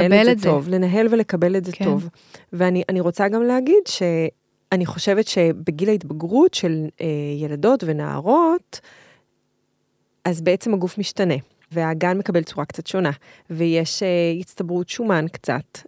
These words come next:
Speaker 2: אה, ו-, והחזה מתחיל להתפתח, ושינויים כאלה הם גם ככה,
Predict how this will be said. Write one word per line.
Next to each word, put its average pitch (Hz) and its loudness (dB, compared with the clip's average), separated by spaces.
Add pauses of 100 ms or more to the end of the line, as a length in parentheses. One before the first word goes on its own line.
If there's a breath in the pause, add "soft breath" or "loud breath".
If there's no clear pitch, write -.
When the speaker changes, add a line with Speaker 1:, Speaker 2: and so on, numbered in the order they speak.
(140)
Speaker 2:
אה, 170 -4 (340)
ו-, 156 -6 (340)
והחזה 160 -2
מתחיל 185 -4
להתפתח, 151 -8
ושינויים 202 0
כאלה 208 2
הם 190 0
גם 165 -2
ככה, 196 -4